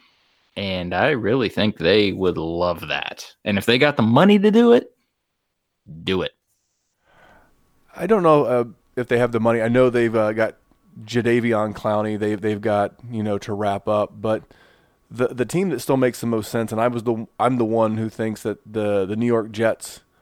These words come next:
Speaker 2: leaked that rumor about him being out of shape and ballooning up Kelvin Benjamin style, uh, in the offseason was them to try to attempt to drive the price down a little bit.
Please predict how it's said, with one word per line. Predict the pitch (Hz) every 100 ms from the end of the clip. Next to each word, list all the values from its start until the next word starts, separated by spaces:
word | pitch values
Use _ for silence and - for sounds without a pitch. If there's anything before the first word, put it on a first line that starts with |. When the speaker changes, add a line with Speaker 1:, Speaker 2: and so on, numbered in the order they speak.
| _ 104
Speaker 2:
leaked | 127 113
that | 117 107
rumor | 104 117 113 110
about | 104 107
him | 110 107
being | 110 110
out | 104
of | 101
shape | - 113 107
and | 104 104 - _ - _ _ -
ballooning | 110 110 135 120 120 123 117 110
up | 110 110 - 104 -
Kelvin | 113 107 104
Benjamin | 107 107 107 101
style, | - 104 101 101 - _ _ - - -
uh, | 104 104
in | 120
the | 120
offseason | 113 110 - 113 110
was | 104 101
them | 113 107
to | 104
try | - 110
to | 107 101
attempt | 104 - 113
to | 101
drive | 113 101
the | 95
price | - 110 123
down | 107 95
a |
little | 95 87
bit. | 92 78